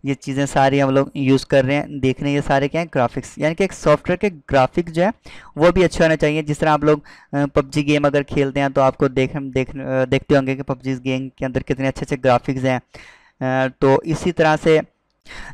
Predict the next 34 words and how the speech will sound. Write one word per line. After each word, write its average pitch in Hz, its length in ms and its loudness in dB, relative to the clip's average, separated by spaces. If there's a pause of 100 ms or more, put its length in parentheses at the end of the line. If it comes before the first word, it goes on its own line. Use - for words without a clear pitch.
जिस 143 120 0
तरह 170 120 2
पबजी 156 260 4
गेम 147 240 -2
के 156 120 -2
अलावा 143 280 4
भी 143 120 0
हमारे 139 240 2
पास 139 320 0
कुछ - 220 -2
हम 139 100 0
लोग 135 140 2
गेम्स 135 340 -2
खेलते 135 340 0
हैं, 135 80 -2
उसके - 180 -6
अंदर 135 160 2
भी 135 80 4
आप 131 140 2
लोग 131 140 0
देख 127 180 0
रहे 131 80 0
होते 131 180 0
हैं 127 100 -6
कि 127 60 -12
ग्राफिक्स 123 540 0 (380)
जो 131 140 2
होते 135 160 2
हैं 135 80 -6
कितने 139 240 -4
ब्यूटीफुल 135 380 0
ग्राफिक्स 127 460 0
होते - 200 0
हैं। 127 100 -2